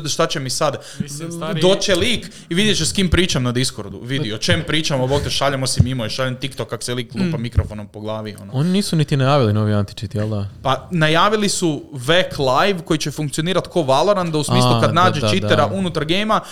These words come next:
Speaker 1: da će ga ta terminatati da se game neće brojat.
Speaker 3: Da, ali detektor
Speaker 1: Što se opet
Speaker 3: zato
Speaker 1: nije desilo. Opet igram i opet imam cheatere u gameu i opet ja ne mogu tu apsolutno ništa.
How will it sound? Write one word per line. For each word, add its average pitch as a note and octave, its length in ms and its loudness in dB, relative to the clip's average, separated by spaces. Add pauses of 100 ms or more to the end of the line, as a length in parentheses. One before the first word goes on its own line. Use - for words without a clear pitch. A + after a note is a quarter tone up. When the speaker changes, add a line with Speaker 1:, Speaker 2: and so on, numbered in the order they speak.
(160)
Speaker 1:
da D#3+ 140 2
će E3 120 0
ga D#3 120 2
ta F3+ 260 4
terminatati G3 720 4
da D#3+ 120 2
se D#3+ 140 -2
game D#3+ 180 2
neće D#3 320 0
brojat. A#2+ 340 -2
Speaker 3:
Da, D#3+ 140 2
ali A#2 220 6
detektor C#3 320 4
Speaker 1:
Što D3+ 160 4
se - 120 4
opet - 120 4
Speaker 3:
zato C#4 160 4
Speaker 1:
nije A#3+ 160 6
desilo. D#3+ 500 2 (500)
Opet - 400 2 (140)
igram A#3 560 4
i A#3 160 0
opet A#3 300 4
imam G#3 180 4
cheatere G#3 340 0
u E3+ 80 4
gameu G#3+ 420 4
i A3+ 100 4
opet G#3+ 260 2
ja G3+ 140 4
ne G3 100 4
mogu F3 200 0
tu E3 140 0
apsolutno B2+ 460 -2
ništa. A#2 340 -8